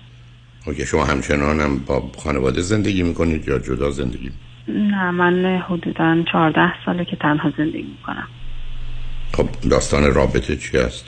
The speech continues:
Speaker 1: این رابطه با ایرانی است یا غیر
Speaker 2: اه.
Speaker 1: ایرانی؟
Speaker 2: نه، آقای دکتر، من از، اه، یه رابطه‌ای، اه، که با یک آقای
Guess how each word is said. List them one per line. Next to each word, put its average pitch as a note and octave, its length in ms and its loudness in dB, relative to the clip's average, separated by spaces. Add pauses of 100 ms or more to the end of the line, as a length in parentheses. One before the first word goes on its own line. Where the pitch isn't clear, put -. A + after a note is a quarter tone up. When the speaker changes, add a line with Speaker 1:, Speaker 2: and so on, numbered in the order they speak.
(100)
Speaker 1:
این B1+ 120 -2
رابطه B1+ 520 0 (520)
با - 60 4
ایرانی C#2+ 640 4
است - 180 -2
یا D2+ 120 8
غیر C#2+ 240 4
Speaker 2:
اه. C2+ 100 2
Speaker 1:
ایرانی؟ B1 440 -2 (1000)
Speaker 2:
نه، G#3 600 6
آقای F#3 320 4
دکتر، G3 180 2
من F#3+ 220 4
از، G3+ 220 4
اه، F3+ 480 2
یه F#3 200 2
رابطه‌ای، F3 640 0 (240)
اه، D#3+ 320 2 (120)
که E3 80 -2
با D#3 200 2
یک D#3+ 180 4 (120)
آقای D#3+ 360 2